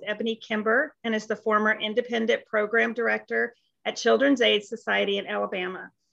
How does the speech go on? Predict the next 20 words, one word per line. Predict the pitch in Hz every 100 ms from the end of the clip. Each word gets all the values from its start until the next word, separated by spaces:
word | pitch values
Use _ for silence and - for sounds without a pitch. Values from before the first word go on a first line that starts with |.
| _
where | 233
she | - 247
worked | 233 233
with | 240
the | 233
Department | 220 - 208 214 214
of |
Human | 214 208
Resources | 202 233 240 294 294 302 311 294 -
to | 233
provide | - 214 220 208 196
programs | - 240 254 254 247 240 240
for | - -
older | - 220 240 277
transitional | 277 247 214 208 226 - 247 247
aged | 240 233 233 -
youth | 202 196 202 _ _ -
in | 220
foster | 226 233 214 - 190
care, | - 190 175 170